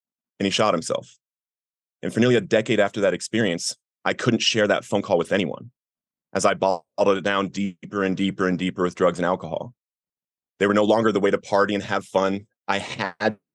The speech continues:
to drink in order to be around the funeral, as people were hugging me and consoling me. And inside, I'm telling myself, "This is my fault."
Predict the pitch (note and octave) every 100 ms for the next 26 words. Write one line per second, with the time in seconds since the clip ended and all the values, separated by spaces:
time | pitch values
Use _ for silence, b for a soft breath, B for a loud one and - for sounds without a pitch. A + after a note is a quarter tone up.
0 | - F#2+ G#2 F2 F2+ G#2 G#2 F#2+ - -
1 | A2 D#2+ G2+ G2 F2+ G#2 G2+ F#2+ F#2+ F#2+
2 | F#2 G2 G2 E2 G1+ A#2+ _ G2+ F#2+ -
3 | A2 G2+ F#2 G#2 G#2 G2+ G2 G#2 G2+ F2+
4 | G2+ F#2 A2 G#2 F#2+ F#2+ G#2 G2 F2+ G#2+
5 | G#2 F#2+ G2+ A2 G2+ F#2 F2+ G2+ G2+ F#2+
6 | F#2 F#2 G#2 F2+ - G2+ F2+ F2+ F2 F#2
7 | F2+ - G2+ A#2 -